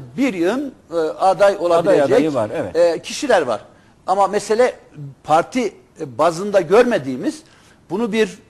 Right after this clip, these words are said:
Speaker 1: e, parti meselesi olarak, e, e, değil, bir milli mesele olarak, herkesin meselesi olarak gördüğümüz için, e, bunu partili olan ama partiler üstü davranabilen,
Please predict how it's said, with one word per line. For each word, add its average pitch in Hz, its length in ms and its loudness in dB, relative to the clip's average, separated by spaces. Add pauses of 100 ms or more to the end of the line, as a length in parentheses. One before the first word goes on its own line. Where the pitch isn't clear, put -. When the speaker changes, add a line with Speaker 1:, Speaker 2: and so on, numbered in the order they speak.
Speaker 1:
e, 165 60 -10
parti 170 380 -4
meselesi 190 480 -2
olarak, 175 480 0 (140)
e, 143 60 -6
e, 135 200 -4 (480)
değil, 233 360 2 (280)
bir 185 100 -4
milli 196 300 -4
mesele 233 340 0
olarak, 151 320 -2 (200)
herkesin 262 420 0
meselesi 175 420 -4
olarak 147 340 -6
gördüğümüz 226 440 -2
için, 285 320 -6 (520)
e, 165 340 2
bunu 220 240 -2 (540)
partili 156 380 0
olan 302 300 4 (200)
ama 175 160 0
partiler 202 480 4
üstü 240 360 -6
davranabilen, 156 680 2